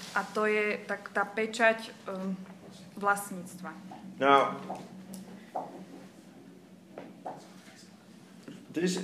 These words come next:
Speaker 2: this is important for us to understand.
Speaker 1: A to je dôležité, aby sme tomu, mm, chápali.
Speaker 2: It, it gives us a, a great s-, sense of, uh, the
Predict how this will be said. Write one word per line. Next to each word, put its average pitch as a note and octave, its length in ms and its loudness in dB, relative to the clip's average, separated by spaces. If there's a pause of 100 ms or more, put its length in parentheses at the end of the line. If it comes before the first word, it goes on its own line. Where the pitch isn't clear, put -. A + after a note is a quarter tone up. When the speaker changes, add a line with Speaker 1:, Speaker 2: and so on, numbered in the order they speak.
Speaker 2:
this D#3 240 4
is D3+ 160 0
important E3 760 6
for B2+ 120 2
us C3 200 6
to - 80 -2
understand. C#3+ 760 0 (420)
Speaker 1:
A G3+ 80 -6
to A3 160 -2
je G#3 80 -6
dôležité, A#3 480 2
aby F#3+ 160 -4
sme G3 160 -8
tomu, G3 240 -8 (160)
mm, F#3 320 -8
chápali. G#3 400 -4
Speaker 2:
It, A#2+ 140 -2 (340)
it B2 160 -2
gives F3+ 320 4
us - 160 0
a, A2 160 -2 (400)
a - 160 -12
great F3+ 320 6
s-, - 400 -4
sense - 560 -4
of, C3 160 -2 (720)
uh, - 160 -12 (1200)
the A#2+ 100 -4